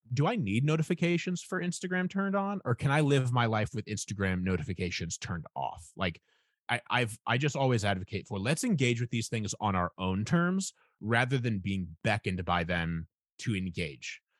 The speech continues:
Um, and I just think that can lead to a more healthy relationship. So, yeah, I think I could, I, I could list a hundred ways that I think that we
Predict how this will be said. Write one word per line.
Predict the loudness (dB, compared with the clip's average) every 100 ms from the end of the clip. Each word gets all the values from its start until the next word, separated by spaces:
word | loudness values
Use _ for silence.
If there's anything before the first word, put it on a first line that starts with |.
| _ -4
Um, | -2 0 -2
and | -2
I | 0
just | 0 -2
think | -4 -4
that | -6
can | -4 -6
lead | -6
to | -6
a | -6
more | -6
healthy | -6 -6 -6 -8 -8
relationship. | -6 -4 -4 -8 -4
So, | 0 0 -2 -12 0
yeah, | 4 6
I |
think | 6 2 0 _ -6
I | -2 0
could, | 0 -2 -2
I, | 2
I | 2
could | 2
list | 0 0
a |
hundred | 0 0 0
ways | 0 0
that | 0
I | -2
think | -2 -4
that | -4
we | -2 -2 -2